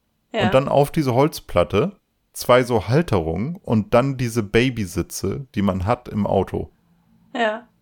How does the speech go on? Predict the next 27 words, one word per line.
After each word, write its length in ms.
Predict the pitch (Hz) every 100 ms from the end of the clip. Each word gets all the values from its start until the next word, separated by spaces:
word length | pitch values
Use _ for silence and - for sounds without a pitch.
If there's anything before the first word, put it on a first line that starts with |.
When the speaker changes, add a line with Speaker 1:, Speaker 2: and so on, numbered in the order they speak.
| _
Speaker 2:
Hintereinander 840 | 127 131 123 120 120 107 85 147 -
und 240 | 110 95
dann 240 | 120 139
noch 440 | 123 139 - _ - _ _
mit 320 | - 117 127 -
irgendwie 300 | - 113 107
drei 200 | 110 117
Monate 420 | 123 113 107 120
alten 280 | 101 98 90
Kindern 340 | 123 101 78
drin, 220 | 80 95
Zwillinge. 500 | - 113 95 80 92 - _ _ _ _ _ _ -
Und 220 | 113 101
dann 280 | 120 151 -
noch 320 | 110 117 127
ein 260 | - 104 107
älteres 640 | - 151 170 98 95 -
Kind 360 | - 95 127 - -
am 260 | 123 143
Lenker 420 | 131 127 127 120
in 160 | 98 110
so 100 | 107
einem 180 | 104 98
Sitz. 380 | 90 - - _ _ _ _ _ _ _ _ _ -
Alle 240 | 135 175
ohne 240 | 151 156
Helm, 420 | 139 110 101 120